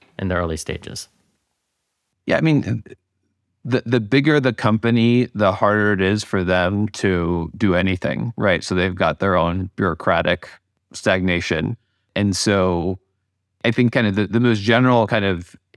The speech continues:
Speaker 2: insight into them is, is they're just looking for learnings, uh, and some good press, you know, like, but, but they realize, like, a lot of this stuff they can't do in-house and,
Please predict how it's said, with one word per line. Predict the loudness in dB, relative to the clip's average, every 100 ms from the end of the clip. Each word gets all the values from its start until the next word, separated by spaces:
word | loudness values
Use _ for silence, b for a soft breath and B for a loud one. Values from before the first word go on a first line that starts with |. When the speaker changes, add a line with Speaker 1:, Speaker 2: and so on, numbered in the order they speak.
| _ _
Speaker 2:
insight | -2 -2 2 2 2 2
into | 2 2
them | 2 0
is, | -2
is | -2 0
they're | 2
just | 2 2
looking | 0 0 0 0
for | 0 -2
learnings, | 0 2 2 2 2 0 -6 -12 _ _ _ -4
uh, | 0 2 2 0
and | -2
some | 0 0
good | 0 -2
press, | -4 -4 -6 -10 -12 _ -4
you | 0
know, | 2 2 0
like, | -2 0
but, | -4 -2
but | -2 -2
they | 0 2
realize, | 2 4 4 2 0 2
like, | 0 0 -8 _ _ _
a | 0
lot | 2 2
of | 2
this | 0
stuff | 0 0 0
they | -2
can't | -2 -2 -2 -2
do | -2 -2
in-house | -2 0 2 0 0 -8 -12 _ _ _ -4
and, | 0 0 0 -2 -4 -8